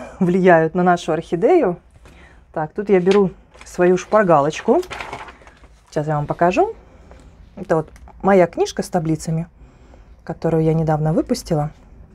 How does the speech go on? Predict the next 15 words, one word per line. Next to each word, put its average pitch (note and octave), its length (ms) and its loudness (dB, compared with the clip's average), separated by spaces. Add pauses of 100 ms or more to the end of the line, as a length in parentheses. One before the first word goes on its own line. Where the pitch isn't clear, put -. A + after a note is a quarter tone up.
(120)
Вот C#4 140 -2
я - 80 0
<laughs> - 500 2
по A3 100 6
ней A3 320 2 (200)
<laughs> A#3 180 -2
смотрю, F#3+ 400 2
чтоб F3+ 240 -2 (1400)
долго A3 320 4
не A3 140 2
мучиться. G3+ 500 -2
И F#3+ 140 4
вот, D4 180 2
например, A3+ 540 0
фосфор, A3+ 640 2